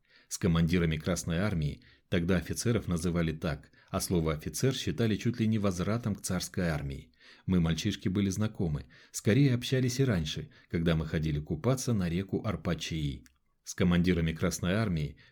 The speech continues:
мы, мальчишки, были знакомы, скорее общались и раньше, когда мы ходили купаться на реку Арпачии и купали лошадей пограничников или кавалеристов,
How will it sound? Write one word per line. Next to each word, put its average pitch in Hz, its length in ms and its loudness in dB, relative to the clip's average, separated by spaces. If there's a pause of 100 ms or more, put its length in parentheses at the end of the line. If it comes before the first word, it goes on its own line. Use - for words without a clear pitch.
мы, 98 220 4
мальчишки, 85 520 0
были 90 260 2
знакомы, 95 580 -2 (260)
скорее 143 400 2
общались 127 440 0
и 120 40 4
раньше, 110 500 0 (180)
когда 87 260 2
мы 131 140 6
ходили 110 340 2
купаться 113 520 0
на 92 140 0
реку 98 280 -2
Арпачии 85 760 -4 (280)
и 92 80 -4
купали 90 400 0
лошадей 87 500 0
пограничников 87 840 -2
или 110 180 2
кавалеристов, 98 880 -4